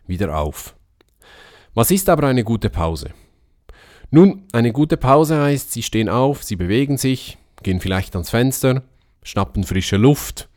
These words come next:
verlassen vielleicht sogar den Arbeitsplatz, solche Dinge. Eine schlechte Pause ist, Sie bleiben sitzen und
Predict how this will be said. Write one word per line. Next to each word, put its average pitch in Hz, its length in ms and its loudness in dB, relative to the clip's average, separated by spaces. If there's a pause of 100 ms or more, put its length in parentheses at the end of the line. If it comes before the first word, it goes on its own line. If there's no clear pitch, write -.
(280)
verlassen 98 520 -4
vielleicht 107 300 0
sogar 110 260 -2
den 113 160 -2
Arbeitsplatz, 131 880 -2
solche 98 400 -4
Dinge. 80 320 -6 (1300)
Eine 107 220 2
schlechte 165 640 2
Pause 147 420 2
ist, - 300 -4
Sie 95 160 -8
bleiben 95 320 0
sitzen 113 680 0
und 190 400 0